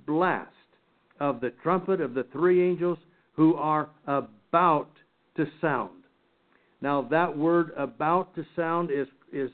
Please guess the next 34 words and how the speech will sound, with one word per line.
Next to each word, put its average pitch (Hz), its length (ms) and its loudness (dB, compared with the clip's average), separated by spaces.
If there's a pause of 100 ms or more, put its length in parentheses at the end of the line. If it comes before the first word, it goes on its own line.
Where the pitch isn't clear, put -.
important 147 580 -2 (760)
because 143 480 -2
we, 131 640 -2 (100)
we 123 140 -6
noticed 156 480 0
in 139 260 -6 (100)
several 175 440 2
of 139 180 -6
our 131 180 -2
English, 151 360 -4 (160)
in 127 200 -10
some 160 160 -4
of 143 120 -6
our 131 160 -2 (120)
charts, 156 360 -4 (760)
uh, 127 80 -6
we've 123 220 -4
got, 139 260 -4
made 147 240 -6
some 131 140 -10 (100)
charts 156 320 -2 (140)
based 147 340 -4
on 135 320 -2
the 123 100 -6
usage 139 460 -6
of 117 120 -12
that 135 320 -6
term 147 220 -4
in 127 100 -6
the 127 80 -4
New 139 200 -4 (120)
Testament, 170 500 -6 (560)
um, 117 400 -10 (600)
that, 131 260 -4